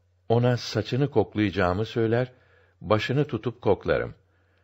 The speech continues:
Siz benim Kâb'ın başını iyice yakaladığımı gördüğünüz zaman kılıçlarınızla vurunuz."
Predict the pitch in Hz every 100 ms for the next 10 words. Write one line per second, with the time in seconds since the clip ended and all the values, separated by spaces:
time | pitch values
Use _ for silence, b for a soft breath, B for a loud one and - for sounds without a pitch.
0 | _ _ _ - 156 123 95 120 127 -
1 | 107 98 104 131 90 80 90 78 - -
2 | 113 151 104 87 85 92 80 71 85 82
3 | 76 90 85 101 104 110 104 107 117 123
4 | b b b b _ - 120 123 - 120
5 | 117 120 120 95 82 90 82 64 50 -